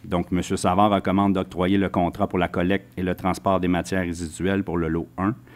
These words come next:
collecte des déchets, bac roulant résiduel, et le lot deux, collecte des matières recyclables, bac roulant résidentiel, à la compagnie G F L, le plus bas soumissionnaire conforme pour les montants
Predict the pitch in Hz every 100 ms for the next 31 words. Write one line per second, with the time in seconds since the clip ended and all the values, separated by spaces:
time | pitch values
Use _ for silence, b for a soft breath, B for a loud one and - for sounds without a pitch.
0 | B B - 85 82 85 80 78 - 92
1 | 80 80 - 82 85 85 78 76 76 80
2 | 90 113 104 - 127 117 98 87 82 85
3 | 98 - - 101 90 87 85 82 78 -
4 | 85 80 78 - 90 90 80 78 76 -
5 | 82 82 76 80 80 78 73 - 90 104
6 | 113 B B - 107 98 98 95 87 92
7 | 87 78 101 90 - 85 92 101 b b
8 | b 117 110 95 90 92 - 87 80 85
9 | 76 82 80 78 73 80 85 82 80 78
10 | 73 -